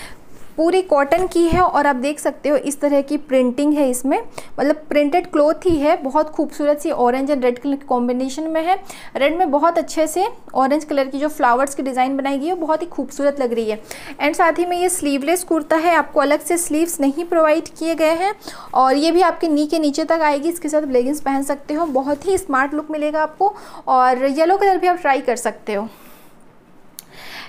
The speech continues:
Next जो कुर्ता same brand से है guys, वो थोड़े मैंने इस पर different try किया है। like, अ, अभी print ना, print with jeans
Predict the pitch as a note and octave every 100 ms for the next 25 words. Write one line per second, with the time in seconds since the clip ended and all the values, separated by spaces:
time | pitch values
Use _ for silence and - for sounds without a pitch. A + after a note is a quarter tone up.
0 | - C4 D#4 - - G4+ G#4+ G4 F#4+ G4+
1 | G4 E4 F#4 F4 D#4+ E4 F4 E4+ B3 A3+
2 | C4+ C#4 E4+ F4+ F4 F4 E4+ E4+ F4 A#3+
3 | C4 D4 E4 E4 C4+ C4+ - C4 C#4 C#4
4 | B3+ B3+ - C#4 C4+ C#4 - - - -
5 | A3 G#3 B3+ F4 - F#4 G#4 G#4+ F4 F4
6 | F#4+ F4+ - - C4+ E4+ E4 D4 F4 -
7 | E4+ D#4 C#4+ B3+ D4+